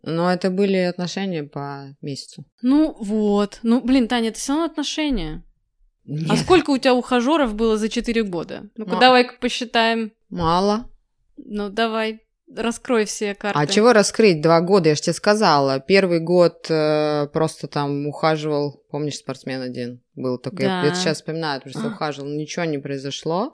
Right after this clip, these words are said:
Speaker 1: А потом, вспомнишь ты еще кого-нибудь вот за два года?
Speaker 2: Я помню, что ты постоянно ходила на свидания.
Speaker 1: Нет, на свидания ходить окей.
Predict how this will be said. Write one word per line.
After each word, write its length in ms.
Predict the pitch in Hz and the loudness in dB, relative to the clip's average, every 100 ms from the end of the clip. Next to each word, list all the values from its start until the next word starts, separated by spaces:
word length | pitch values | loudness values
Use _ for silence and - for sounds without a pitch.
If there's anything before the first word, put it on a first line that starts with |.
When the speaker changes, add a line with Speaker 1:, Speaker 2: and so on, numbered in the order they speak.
| - | -6
Speaker 1:
А 280 | 139 147 147 | -2 0 -2
потом, 560 | 147 - 143 170 262 - _ | -4 -2 0 0 -2 -6 _
вспомнишь 500 | - - 180 214 - | -8 -2 2 2 -2
ты 120 | - | -6
еще 340 | 123 120 - 113 | -6 -4 -8 -8
кого-нибудь 460 | 107 110 107 110 - | -8 -8 -8 -8 -8
вот 120 | 110 | -6
за 120 | 120 | -8
два 180 | 113 107 | -6 -8
года? 360 | 104 98 110 110 _ - | -6 -8 -10 -16 _ -6
Speaker 2:
Я 360 | 233 302 311 247 | -2 0 0 -2
помню, 260 | 269 277 247 | -2 0 -2
что 200 | - 208 | -4 -12
ты 120 | 202 | -14
постоянно 640 | - 262 - 254 208 156 160 | -8 -8 -6 -6 -6 -8 -12
ходила 340 | 156 147 151 | -14 -14 -14
на 100 | 156 | -16
свидания. 460 | - - - - - | -18 -20 -18 -16 0
Speaker 1:
Нет, 560 | 214 262 254 180 - - | 6 8 10 8 2 -2
на 80 | 185 | -2
свидания 640 | - 214 240 302 359 311 | 0 4 8 8 8 4
ходить 480 | - 226 269 302 - | 2 4 4 2 0
окей. 640 | 226 - 247 220 147 127 | 0 4 8 10 8 2